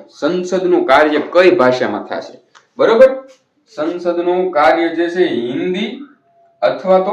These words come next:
અંગ્રેજી, આ બે ભાષાઓમાં થઈ શકે છે, બરોબર? હિન્દી અથવા અંગ્રેજી. મિત્રો, આ પ્રશ્ન પણ આવે, અનુચ્છેદ એકસો વીસ શેનો છે? તો કે સંસદની ભાષા.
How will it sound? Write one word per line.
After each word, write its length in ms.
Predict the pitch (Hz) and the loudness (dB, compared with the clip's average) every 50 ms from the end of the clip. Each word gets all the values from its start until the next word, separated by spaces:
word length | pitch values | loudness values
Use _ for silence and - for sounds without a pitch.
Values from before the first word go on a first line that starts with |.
| - | -6
અંગ્રેજી, 760 | 202 - - - 131 135 135 135 147 147 143 143 120 107 107 | -8 -10 -12 -14 -12 -10 -10 -8 -8 -8 -8 -8 -8 -6 -6
આ 100 | 120 - | -6 -6
બે 260 | - 117 147 160 143 | -6 -6 -6 -6 -4
ભાષાઓમાં 840 | - 117 120 123 120 120 120 113 117 120 117 120 123 113 - - - | -2 -2 -2 -2 -2 -2 -2 -2 -2 -2 -2 -2 -4 -4 -4 -6 -8
થઈ 180 | 113 107 113 113 | -10 -8 -8 -8
શકે 640 | 110 - 107 98 - - 110 110 - - - - | -8 -10 -12 -14 -12 -10 -10 -8 -8 -8 -10 -12
છે, 540 | - - _ _ - 107 95 95 - - - _ _ _ _ _ _ _ _ _ _ - | -14 -20 _ _ -16 -14 -14 -14 -14 -16 -20 _ _ _ _ _ _ _ _ _ _ -12
બરોબર? 460 | 175 180 165 160 185 190 190 190 - _ _ _ _ _ - - | -8 -8 -6 -6 -6 -8 -10 -12 -16 _ _ _ _ _ -16 -12
હિન્દી 440 | 113 123 143 165 170 170 175 175 175 | -10 -8 -6 -6 -4 -4 -4 -4 -4
અથવા 760 | 165 - - - - - 139 143 143 147 - - - - - _ _ _ _ _ _ _ _ _ _ _ _ _ _ - | -6 -8 -10 -12 -14 -10 -6 -4 -4 -4 -4 -6 -8 -12 -18 _ _ _ _ _ _ _ _ _ _ _ _ _ _ -14
અંગ્રેજી. 1000 | 117 120 127 131 135 135 135 123 123 123 123 120 120 117 107 98 98 95 - _ _ _ _ _ _ _ _ _ _ _ _ _ _ | -14 -12 -10 -10 -8 -8 -6 -4 -2 0 0 -2 -2 -6 -10 -12 -14 -16 -20 _ _ _ _ _ _ _ _ _ _ _ _ _ _
મિત્રો, 300 | 117 120 123 131 147 156 | -12 -12 -10 -8 -4 0
આ 200 | 143 135 135 135 | 2 2 2 0
પ્રશ્ન 340 | 139 143 139 - 156 147 143 | -2 -6 -8 -10 -10 -10 -10
પણ 100 | 143 139 | -6 -4
આવે, 180 | 139 139 143 147 | -2 -2 -2 -2
અનુચ્છેદ 440 | 143 139 139 135 143 143 147 147 135 | -2 -4 -4 -6 -8 -8 -8 -8 -10
એકસો 260 | 139 135 - 139 135 | -10 -10 -8 -8 -8
વીસ 200 | 143 151 151 - | -6 -8 -6 -4
શેનો 220 | 180 175 180 175 | -4 -2 -2 -2
છે? 120 | 151 135 117 | -4 -4 -6
તો 120 | 117 127 | -6 -6
કે 100 | 127 127 | -6 -6
સંસદની 540 | 123 - 151 160 170 165 170 170 165 165 151 | -8 -8 -8 -8 -6 -4 -6 -4 -2 -4 -2
ભાષા. 580 | 127 139 143 160 - - - - - - - | 0 2 2 2 2 0 -4 -4 -6 -10 -18